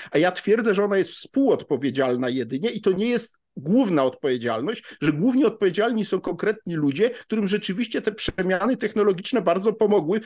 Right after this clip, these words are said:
w zatruciu polskiej polityki. Ale gdyby ich nie było, moim zdaniem poziom zatrucia byłby niższy. On by też był,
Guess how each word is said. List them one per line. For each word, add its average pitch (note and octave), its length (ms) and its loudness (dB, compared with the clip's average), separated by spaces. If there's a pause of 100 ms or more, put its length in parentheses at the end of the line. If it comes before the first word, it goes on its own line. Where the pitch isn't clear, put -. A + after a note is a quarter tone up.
(100)
w C3+ 60 -8
zatruciu G#3 520 -2
polskiej G3 380 -4
polityki. E3+ 560 -2 (180)
Ale D#3+ 180 2
gdyby F3+ 280 0
ich A3+ 280 -2
nie G3 160 4
było, A3 240 2
moim G#3+ 240 0
zdaniem G#3 200 -2
poziom G#3 300 0
zatrucia F3+ 440 -2
byłby E3+ 300 -2
niższy. E3+ 380 -4
On C3+ 140 -4
by G#3 80 -2
też C#4 220 0
był, D3 220 2